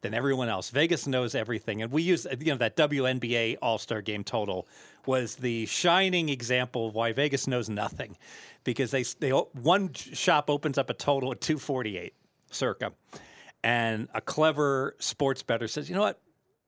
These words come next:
It should be, like, two hundred. It should be, like, one eighty"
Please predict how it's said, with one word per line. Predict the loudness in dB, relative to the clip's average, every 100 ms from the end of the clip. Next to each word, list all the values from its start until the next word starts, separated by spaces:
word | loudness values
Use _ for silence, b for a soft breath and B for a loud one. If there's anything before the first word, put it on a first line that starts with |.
| _ _ _ _ _ _
It | -6
should | -2 2
be, | 2
like, | 2
two | 0 -2
hundred. | 0 -4 -6 -10 _ _ -8
It |
should | -2 2
be, |
like, | 2 0
one | -2 2
eighty" | 2 2 -2